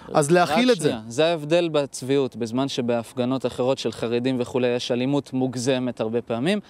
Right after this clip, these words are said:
Speaker 2: כאן יש אפס
Speaker 1: אני
Speaker 2: אכיפה
Speaker 1: סבור
Speaker 2: של
Speaker 1: שזה
Speaker 2: המשטרה.
Speaker 1: חינוך שהמשטרה עברה,
Speaker 2: שניהם לא טובים, משני
Speaker 1: חינוך
Speaker 2: הצדדים.
Speaker 1: שהמשטרה עברה.
Speaker 2: חד משמעית.
Speaker 1: אה,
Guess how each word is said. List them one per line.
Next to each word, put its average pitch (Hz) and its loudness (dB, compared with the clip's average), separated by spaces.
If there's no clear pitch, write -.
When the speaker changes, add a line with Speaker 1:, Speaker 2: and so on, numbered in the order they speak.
Speaker 2:
כאן 180 2
יש 185 -2
אפס 202 0
Speaker 1:
אני 160 4
Speaker 2:
אכיפה 196 2
Speaker 1:
סבור 185 4
Speaker 2:
של 196 2
Speaker 1:
שזה 165 2
Speaker 2:
המשטרה. 151 0
Speaker 1:
חינוך 190 4
שהמשטרה 170 4
עברה, 156 4
Speaker 2:
שניהם 185 4
לא 240 2
טובים, 208 2
משני 185 2
Speaker 1:
חינוך 220 4
Speaker 2:
הצדדים. 196 4
Speaker 1:
שהמשטרה 160 2
עברה. 160 2
Speaker 2:
חד 254 0
משמעית. 156 -4
Speaker 1:
אה, 131 2